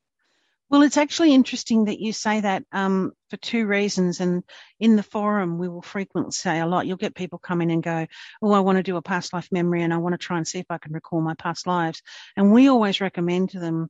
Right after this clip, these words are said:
you know, really it's better if you don't, because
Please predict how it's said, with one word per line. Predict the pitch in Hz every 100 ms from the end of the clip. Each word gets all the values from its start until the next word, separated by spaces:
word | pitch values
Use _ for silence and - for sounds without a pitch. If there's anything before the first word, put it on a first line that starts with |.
| _ _ _ -
you | 190
know, | 185
really | 180 185 190 170
it's | 156
better | - 180 160
if | 151
you | 156
don't, | 147 143 - -
because | 185 - 190 170 175 170